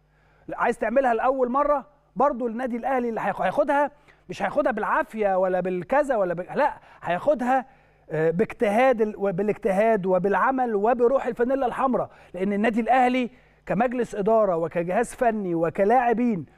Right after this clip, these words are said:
ومن، وإدارة نشاط رياضي ومن قبلهم، آه، جمهور الحقيقة يستحق كل التحية وكل الحب الحقيقة، لأنه كل اللي بنوصل له أو كل اللي النادي الأهلي بيوصل له،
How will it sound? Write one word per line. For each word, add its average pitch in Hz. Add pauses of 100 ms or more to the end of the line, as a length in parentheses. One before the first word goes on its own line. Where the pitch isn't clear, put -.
(640)
ومن، 156
وإدارة 156
نشاط 170
رياضي 202
ومن 160
قبلهم، 202 (720)
آه، 127
جمهور 208
الحقيقة 254 (320)
يستحق 202
كل 285
التحية 233
وكل 233
الحب 185
الحقيقة، 190
لأنه 190 (400)
كل 294
اللي 233
بنوصل 220
له 302 (100)
أو 262
كل 302
اللي 214
النادي 226
الأهلي 220
بيوصل 202
له، 262